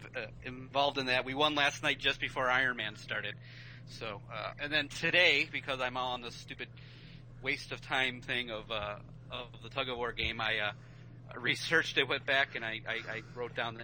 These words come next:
the history, uh, for the beginning of the, the game seven we started. So, yeah, that was good. <laughs>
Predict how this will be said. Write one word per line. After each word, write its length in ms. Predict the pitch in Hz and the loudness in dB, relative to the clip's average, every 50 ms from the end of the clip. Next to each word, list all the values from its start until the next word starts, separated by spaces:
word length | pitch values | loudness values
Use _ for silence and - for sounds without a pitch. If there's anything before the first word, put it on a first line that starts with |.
| 117 - | -10 -8
the 80 | 117 | -8
history, 480 | 113 117 123 - - - 117 107 104 104 107 - | -8 -8 -8 -10 -6 -4 -4 -4 -4 -6 -8 -10
uh, 120 | 107 101 101 | -10 -10 -10
for 80 | - 120 | -10 -12
the 80 | - - | -12 -10
beginning 340 | 120 120 120 120 117 113 | -4 -2 -2 -2 -2 -4
of 80 | 107 104 - - | -8 -10 -10 -8
the, 180 | 82 101 104 98 - 107 | -8 -6 -6 -8 -10 -10
the 60 | 110 | -10
game 260 | 110 - 113 117 117 | -6 -6 -6 -6 -6
seven 380 | 117 - - 131 120 113 117 107 | -8 -2 0 0 2 2 0 -6
we 100 | 104 101 | -6 -8
started. 400 | 101 - - 104 95 95 95 92 - | -10 -10 -8 -10 -10 -10 -10 -14 -14
So, 180 | - - - - - - - - - - - - - - - - - - | -12 -12 -10 -10 -10 -12 -14 -16 -14 -12 -10 -10 -10 -10 -12 -16 -6 0
yeah, 120 | - 208 196 | 4 6 6
that 120 | 202 214 | 6 6
was 140 | 220 196 - | 4 4 2
good. 340 | - 135 - - 156 101 - | 2 2 4 4 2 2 2
<laughs> 500 | 135 135 139 107 - - - - 131 | 0 -4 -6 -6 -8 -4 -2 -2 -2